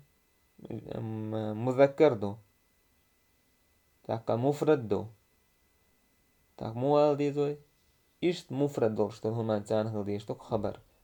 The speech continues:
مرسكو راد. مجتهدون. يا مثلا فاطمة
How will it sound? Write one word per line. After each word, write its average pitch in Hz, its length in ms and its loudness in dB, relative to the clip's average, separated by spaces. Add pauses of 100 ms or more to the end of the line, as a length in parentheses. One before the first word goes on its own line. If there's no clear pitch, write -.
(140)
مرسكو 110 320 -4
راد. 104 300 -8 (340)
مجتهدون. 110 800 -2 (2250)
يا 113 60 -2
مثلا 113 340 0
فاطمة 135 880 4